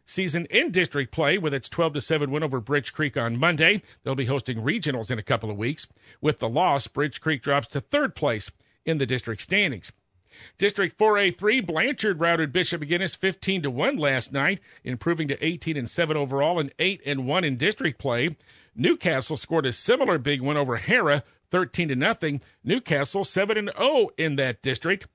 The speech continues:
Now, Blanchard and Newcastle were scheduled to play on Monday, but that game was rained out, so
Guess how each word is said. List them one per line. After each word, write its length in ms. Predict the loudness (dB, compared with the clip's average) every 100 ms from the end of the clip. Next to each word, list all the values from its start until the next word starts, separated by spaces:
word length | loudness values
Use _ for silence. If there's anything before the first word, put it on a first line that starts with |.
| _ _ _ -6
Now, 120 | -4
Blanchard 520 | 0 2 2 0 -2
and 100 | 0
Newcastle 580 | 0 0 2 2 0 -4
were 120 | -4
scheduled 400 | -4 -2 -2 -4
to 40 |
play 220 | -2 2 2
on 260 | 2 2
Monday, 380 | 2 2 2 2
but 140 | 2
that 180 | 0 0
game 180 | 2 0
was 160 | 0 2
rained 240 | 2 4
out, 280 | 4 4 2
so 260 | 0 0